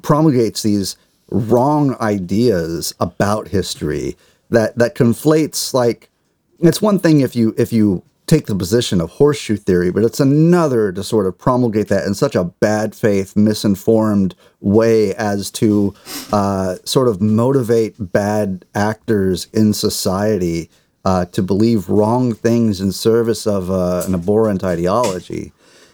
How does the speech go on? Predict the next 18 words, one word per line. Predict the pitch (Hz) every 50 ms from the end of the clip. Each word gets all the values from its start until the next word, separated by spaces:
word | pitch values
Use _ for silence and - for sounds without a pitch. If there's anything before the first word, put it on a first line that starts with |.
| _ _ -
you | - 117 101
know? | 87 87 85 85 101 107 -
Um, | 120 107 101 98 98 98 98 95 95 95 98 98 _ _ _ _ _ _ _
but | - 156 123 147 151
I, | 165 160 147 175
I, |
maybe | 175 190 196 196 202
you | 202 202
could | 160 180 170
speak | - - 175 170 -
a | -
little | 156 156 160 151 143
more | 135 139 143 143 135
about, | 120 120 113 110
like, | 113 107 104 101 - - -
as | 120 120 113
a | 110 107
historian, | 98 113 101 - - 113 110 107 113 117 110 101 90 87 85 82 92